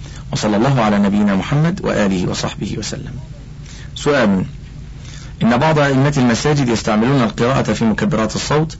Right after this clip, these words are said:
التي خصصت لنشر صوت الأذان، وذلك في صلاة الليل التراويح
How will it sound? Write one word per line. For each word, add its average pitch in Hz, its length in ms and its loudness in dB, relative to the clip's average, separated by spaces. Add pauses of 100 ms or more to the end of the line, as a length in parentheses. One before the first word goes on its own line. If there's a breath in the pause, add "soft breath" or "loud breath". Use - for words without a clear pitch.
(400 loud breath)
التي 110 220 0
خصصت 120 500 0
لنشر 117 360 2
صوت 113 320 0
الأذان، 101 420 2 (380 loud breath)
وذلك 131 360 2
في - 140 -2
صلاة 101 340 -2
الليل - 260 -2 (220)
التراويح 98 600 0